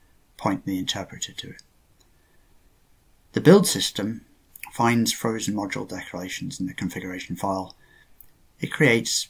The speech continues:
frozen module data, as I've said, and it generates code to register these frozen modules at runtime. But there are problems. So the code itself is read-only, but sometimes it's assumed that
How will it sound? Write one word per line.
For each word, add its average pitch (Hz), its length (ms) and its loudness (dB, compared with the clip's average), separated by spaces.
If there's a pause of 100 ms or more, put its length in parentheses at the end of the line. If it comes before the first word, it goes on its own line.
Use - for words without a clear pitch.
frozen 104 320 -2
module 98 320 -6
data, 95 300 -6
as 98 120 -10
I've 95 120 -8
said, 95 340 -2
and 135 120 4
it 139 80 4
generates 101 440 0
code 95 260 -6
to 92 100 -6
register 92 460 -6
these - 440 -12
frozen 98 340 -8
modules 92 400 -12
at - 100 -16
runtime. - 440 -10 (2250)
But 156 100 -8
there 151 100 2
are 139 60 6
problems. 98 640 0 (1400)
So 127 140 -4
the 123 80 0
code 170 200 8
itself 135 480 2
is - 140 -8
read-only, - 640 -10 (680)
but 135 340 2
sometimes 135 580 4
it's - 200 -4
assumed 107 420 0
that 104 160 -6